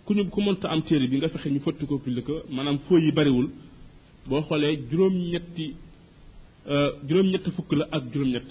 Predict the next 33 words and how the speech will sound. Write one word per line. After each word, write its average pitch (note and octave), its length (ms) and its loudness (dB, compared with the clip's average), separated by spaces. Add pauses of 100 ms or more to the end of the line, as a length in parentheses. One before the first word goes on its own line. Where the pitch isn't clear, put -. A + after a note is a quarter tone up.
(120)
quatre-vingt-huit D#3 600 -4
page B2 260 -6
la, G#2+ 80 -16 (220)
bariwul. C3+ 340 0 (440)
Mënees C#3+ 180 -4
na D3 100 -4
ko C3+ 120 -6
photocopie, B2+ 580 -6 (340)
bu B2+ 80 -8
ko C#3 80 -4
defee, D3 400 -4 (100)
ndongo D3+ 300 0
yi D3+ 80 -2
nga D#3 100 -4
xamante D3+ 360 -4
ne C3+ 120 2
bëgg C3+ 340 -4
nañoo F#3 280 2
tàmbalee D#3+ 540 0
jàng D3+ 360 0
fànn D#3 200 2 (100)
bi, C#3 180 2 (500)
mën C3 180 0
nañu D3 160 0
fexe C#3+ 240 -6
def C#3 180 -2
ay C3 180 0
jéego B2+ 300 2 (420)
ba C3+ 140 0
am C#3+ 220 0 (280)
téere C3+ 240 0
boobee. A#2 360 0 (480)
Ah, B2+ 100 -4